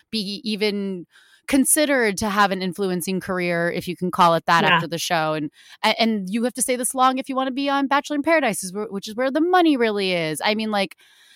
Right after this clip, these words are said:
Speaker 1: so it just, all of these contrivances on top of already a contrived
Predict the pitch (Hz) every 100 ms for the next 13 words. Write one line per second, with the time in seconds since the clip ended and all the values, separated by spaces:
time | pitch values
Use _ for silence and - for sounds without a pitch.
0 | - 254 233 226 240 - - 226 233 240
1 | 247 - 233 214 185 190 202 202 185 -
2 | 190 180 175 185 180 175 170 165 - 180
3 | 180 160 151